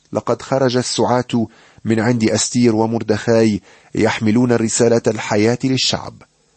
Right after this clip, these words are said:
وأنا كساع كسفير للمسيح أحمل إليك اليوم رسالة الحياة. تصالح مع الله. عدد سبعتاش:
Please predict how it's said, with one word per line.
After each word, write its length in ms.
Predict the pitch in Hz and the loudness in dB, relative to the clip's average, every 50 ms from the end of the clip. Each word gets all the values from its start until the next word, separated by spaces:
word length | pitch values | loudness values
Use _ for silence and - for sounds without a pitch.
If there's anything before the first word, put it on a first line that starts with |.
| _ _ - | _ _ -6
وأنا 480 | - 87 80 - 98 101 95 95 90 87 | -2 -2 0 0 0 0 0 0 -2 -2
كساع 800 | - - - - - - 104 107 98 78 87 98 98 95 90 82 - _ _ _ _ _ _ | -4 -4 -4 -4 -2 0 0 0 0 -2 -2 -2 -2 -4 -6 -8 -10 _ _ _ _ _ _
كسفير 560 | - - - - 87 85 - 131 131 123 117 | -6 -4 -2 -4 -6 -6 -4 0 2 2 2
للمسيح 800 | 120 113 117 120 123 127 139 131 - - - - - - - - _ _ _ _ _ _ _ _ - | 2 0 -2 -4 -4 -2 -4 -4 -4 -8 -10 -12 -16 -16 -16 -18 _ _ _ _ _ _ _ _ -8
أحمل 520 | - - - - 78 80 80 85 87 - - | -8 -8 -8 -6 -6 -4 -4 -4 -4 -6 -6
إليك 440 | 85 87 87 95 98 92 - - | -6 -4 -2 -2 -2 -2 -4 -6
اليوم 480 | 80 80 80 92 92 92 90 85 80 76 - _ _ _ _ _ - | -8 -4 0 0 0 0 0 -2 -6 -10 -12 _ _ _ _ _ -8
رسالة 480 | 82 78 76 - - 87 98 104 107 - - | -8 -6 -6 -4 -4 -2 -2 -2 -4 -4 -6
الحياة. 520 | 107 110 - - 110 92 76 69 - - - _ _ _ _ _ _ _ _ _ _ _ | -8 -8 -6 -4 -4 -4 -4 -6 -10 -14 -18 _ _ _ _ _ _ _ _ _ _ _
تصالح 800 | - 78 - - 80 80 78 76 73 76 71 - - - - - _ 87 | -8 -6 -6 -6 -6 -6 -6 -6 -8 -8 -10 -12 -14 -16 -18 -20 _ -14
مع 300 | 80 73 73 71 73 87 | -10 -8 -8 -6 -6 -8
الله. 300 | 85 73 - - - - - - _ _ _ _ _ _ _ _ _ _ _ _ _ _ _ _ _ _ _ - _ _ - - - - - - _ - | -8 -8 -8 -10 -10 -12 -16 -20 _ _ _ _ _ _ _ _ _ _ _ _ _ _ _ _ _ _ _ -20 _ _ -20 -20 -20 -20 -20 -20 _ -6
عدد 240 | - 95 104 - 82 | -4 -4 -2 -2 -2
سبعتاش: 800 | - - - 71 67 69 - - 110 107 98 95 - - - - | -2 -2 -4 -4 -6 -6 -4 -2 -2 0 0 -2 -4 -4 -6 -8